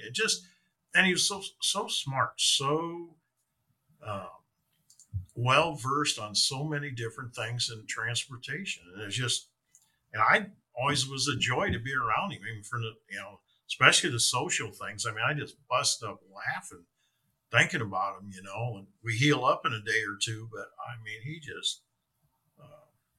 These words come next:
and the thing was too, is we're all fierce competitors. We're,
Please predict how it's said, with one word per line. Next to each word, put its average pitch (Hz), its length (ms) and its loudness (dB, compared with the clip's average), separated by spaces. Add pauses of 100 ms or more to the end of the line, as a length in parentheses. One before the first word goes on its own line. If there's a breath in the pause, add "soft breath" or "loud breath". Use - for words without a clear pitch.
(420)
and 220 100 -6
the - 40 -4
thing 339 260 2
was - 200 6
too, 208 200 -4
is - 180 -4 (480 soft breath)
we're 151 180 6
all 151 200 6
fierce - 580 4
competitors. 147 880 0
We're, 101 220 -6